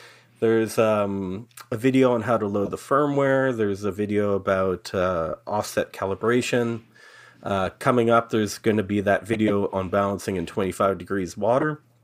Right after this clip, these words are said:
in pure water. Um, there's gonna be a video on calibrating the battery voltage to the readout on the Eichspindel. And then there's gonna be the full-on, uh, fermentation,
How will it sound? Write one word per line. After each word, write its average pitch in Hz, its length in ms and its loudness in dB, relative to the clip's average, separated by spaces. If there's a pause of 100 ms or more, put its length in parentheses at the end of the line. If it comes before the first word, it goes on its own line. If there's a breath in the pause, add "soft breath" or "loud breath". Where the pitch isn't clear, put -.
(420)
in 127 160 2
pure 113 260 0
water. 139 460 0 (600 loud breath)
Um, 110 420 2
there's 113 280 0
gonna 131 160 4
be 123 160 4
a 117 60 4
video 120 380 4
on 107 120 -2
calibrating 107 760 2
the 95 240 -2
battery 135 420 2
voltage 117 600 0
to - 80 -8
the 92 100 -4
readout 113 640 0
on 107 140 -4
the 107 100 -2
Eichspindel. 104 720 -2 (540 loud breath)
And 104 260 2
then 110 200 4
there's 107 220 0
gonna 113 180 2
be 107 240 2
the 101 340 -2
full-on, 110 760 2
uh, 101 320 -2
fermentation, 110 1120 0